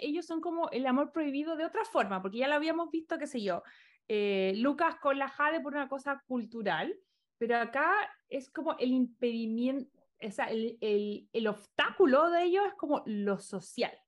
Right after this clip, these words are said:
¿cachai? Porque Chandé era un súper buen niño, ¿cachai? Como un súper buen cabro, eh, de barrio, pero que se superaba, que era buena persona.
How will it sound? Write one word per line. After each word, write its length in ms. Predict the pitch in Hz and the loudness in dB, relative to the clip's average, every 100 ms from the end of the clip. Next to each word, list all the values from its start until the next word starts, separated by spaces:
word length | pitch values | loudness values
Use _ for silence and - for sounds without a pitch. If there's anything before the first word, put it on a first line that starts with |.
| _ | _
¿cachai? 300 | 220 196 302 | -10 0 0
Porque 240 | 392 392 392 | 2 0 0
Chandé 420 | 415 370 339 415 | 0 0 2 4
era 140 | 392 | 4
un 100 | 349 | 2
súper 400 | 294 - 523 508 320 | 0 -2 2 2 2
buen 240 | 285 226 | 0 0
niño, 500 | 247 240 240 247 269 - - _ | -2 -2 -2 -2 -4 -6 -20 _
¿cachai? 320 | 202 202 240 | -4 -2 0
Como 200 | 254 233 | 2 0
un 60 | 214 | 0
súper 260 | 269 277 | -2 -2
buen 200 | 277 247 | 2 2
cabro, 800 | 240 208 - 226 196 196 202 262 - - - | 0 -6 -8 -6 -2 -2 -2 -4 -10 -20 -14
eh, 580 | - 202 190 185 180 185 202 | -4 0 2 2 2 -2 0
de 180 | 226 226 | 0 4
barrio, 680 | 311 427 440 320 320 339 339 | 4 4 2 0 -2 -2 -2
pero 140 | 240 | -4
que 80 | 247 | -4
se 100 | 214 | -10
superaba, 720 | 214 196 196 330 370 370 339 | -8 -4 0 4 6 6 4
que 80 | 254 | 0
era 80 | 220 | -2
buena 240 | 208 202 | -4 -8
persona. 760 | 196 175 160 359 370 349 339 | -10 -14 -8 -2 0 2 0